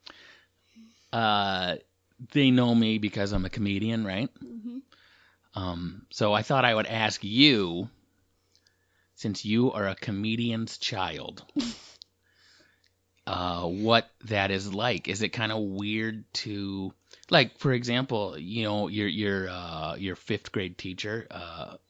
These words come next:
Speaker 1: Miss Majors, she just saw me do comedy, like, two days ago.
Speaker 2: It's Miss Major.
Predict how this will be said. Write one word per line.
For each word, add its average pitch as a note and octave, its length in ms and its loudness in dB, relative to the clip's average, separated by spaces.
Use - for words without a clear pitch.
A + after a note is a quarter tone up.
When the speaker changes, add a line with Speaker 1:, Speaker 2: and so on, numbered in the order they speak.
Speaker 1:
Miss G#2 260 -4
Majors, G#2+ 580 -6
she C#3 200 -4
just C#3 240 -6
saw A#2 260 -4
me A2 180 -6
do G2 200 -10
comedy, F#2+ 580 -10
like, F2+ 220 -12
two D3 180 0
days A#2+ 280 -2
ago. D#2 320 -14
Speaker 2:
It's - 200 -8
Miss C4 240 -8
Major. A3+ 520 -8